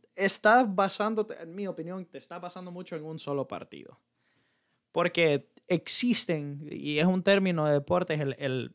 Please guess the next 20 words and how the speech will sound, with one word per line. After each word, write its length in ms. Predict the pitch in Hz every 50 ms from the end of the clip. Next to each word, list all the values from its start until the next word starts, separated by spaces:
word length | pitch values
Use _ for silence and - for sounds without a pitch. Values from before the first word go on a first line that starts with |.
| _ -
no 180 | 147 147 147 147
sé 140 | - 170 -
cómo 220 | 170 170 170 160
le 120 | 147 147
dicen, 560 | 151 151 165 180 175 131 - 156 151 147 139 135
tal 220 | - 131 123 127
vez 420 | 131 151 151 151 143 135 123 -
partido 560 | - _ 143 131 123 - - 147 160 165 165 160
de, 380 | 147 135 123 117 113 117 120 - _ _
de 160 | - 135 151 135
resaca, 580 | 127 127 113 - - 180 170 - - 104 104
ponele, 420 | - 120 127 139 147 127 120 107 107
el 120 | 113 131
hangover 560 | 143 151 156 151 135 123 117 107 107 104 104
game. 260 | 104 - 80 - - - _ _ _ _ _ _ _ _ _ _ _ _ _ _ _ _ _
Para 240 | _ 147 143 143 135 131
mí, 440 | 147 165 190 220 247 269 269 - - _ _ _ _ _ _
sí, 240 | - - - 185 135
Rodgers 480 | 117 131 151 175 185 214 220 214 -
falló, 520 | - 143 135 139 160 175 156 117 - -